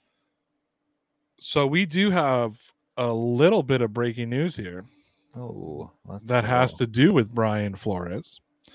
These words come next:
Speaker 1: Uh, Wigdor Law, who is a top New York N Y C employment lawyer, said in response to the Dolphins calling Brian Flores' assertion to an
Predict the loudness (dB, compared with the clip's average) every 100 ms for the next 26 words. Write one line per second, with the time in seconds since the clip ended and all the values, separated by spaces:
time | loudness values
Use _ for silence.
0 | -20 -20 -20 -20 _ _ _ _ -6 -2
1 | 2 8 8 10 10 10 8 6 4 4
2 | 0 -2 -10 _ _ _ _ _ _ -8
3 | 2 6 6 6 2 2 2 0 -2 4
4 | 2 2 -6 -2 2 4 2 0 -8 _
5 | _ 0 0 2 0 0 -2 -2 -2 -6
6 | -2 0 2 0 -2 -4 -4 -8 -10 _
7 | _ _ _ _ _ _ _ _ _ _
8 | _ _ _ -8 2 2 2 0 0 0
9 | 0 0 0 -2 -4 0 4 4 4 0
10 | -4 0 0 2 0 0 2 0 -2 0
11 | 4 4 2 -4 -2 2 2 0 -4 -4
12 | -8 -4 0 0 -2